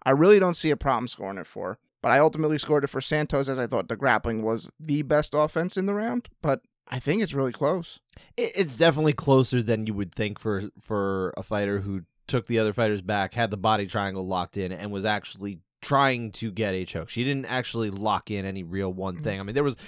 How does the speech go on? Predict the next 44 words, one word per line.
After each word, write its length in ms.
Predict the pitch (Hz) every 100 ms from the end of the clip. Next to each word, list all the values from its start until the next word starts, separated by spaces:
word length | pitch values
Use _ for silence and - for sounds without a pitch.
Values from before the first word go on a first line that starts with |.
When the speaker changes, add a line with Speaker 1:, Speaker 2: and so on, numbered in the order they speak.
| -
Speaker 2:
there 100 | 220
was 120 | 196
a 60 | 185
time 260 | 160 143
where, 80 | 127
yeah, 140 | 80
she, 180 | 80 101
like, 160 | 90 92
kind 180 | 107 101
of 60 |
had 200 | 101 107
it 80 | 101
over 240 | 107 98
the, 320 | 92 98 92 82 _ _ _ _
uh, 340 | 85 73 71 80
what, 200 | - 82
the 100 | 80
chin 340 | - 117 101 95
kind 260 | 104 95
of, 200 | 98 87
and 180 | 82 80
Speaker 1:
Yeah, 120 | 160
it's 80 | 151
a 40 | 160
kinda 220 | 160 143
neck 220 | 123 117 -
Speaker 2:
I'm 0 |
Speaker 1:
crank 180 | 196 170
type. 0 |
Speaker 2:
sure, 400 | - 208 208 180
I'm 160 | 175 170
sure 300 | - 175 185
it 80 | 110
wasn't 280 | 139 123 104
comfortable, 440 | 127 110 104 101
and 80 | 120
I 60 |
think 200 | 127 117
you 60 | 107
do 100 | 101
have 160 | 95 90
to 60 | 87
score 380 | - 92 92
that 320 | 87 90 92